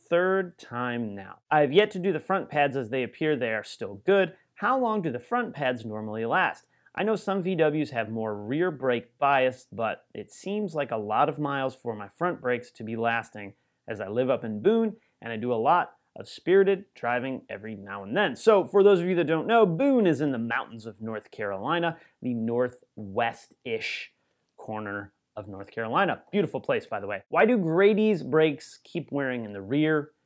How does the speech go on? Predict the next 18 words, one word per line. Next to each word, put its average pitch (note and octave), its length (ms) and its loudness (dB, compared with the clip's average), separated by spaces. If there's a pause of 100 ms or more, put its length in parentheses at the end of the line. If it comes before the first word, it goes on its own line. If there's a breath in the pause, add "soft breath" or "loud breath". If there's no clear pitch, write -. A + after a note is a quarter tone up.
(220)
and C3 120 -4
the C#3+ 80 0
fronts A#2 600 -6
are B2+ 100 0
perfect?" C3+ 420 -2
This E3 180 -4
is A3+ 100 -4
for G3+ 140 2
a F#3+ 40 2
couple D#3 280 -2
of C3 80 -2
reasons. C3 420 -2 (360)
One, F#3+ 340 2
it's D4+ 180 -2
your B3 80 2
driving C#3+ 380 4
style. - 400 -10 (400)
Um, C3+ 480 -2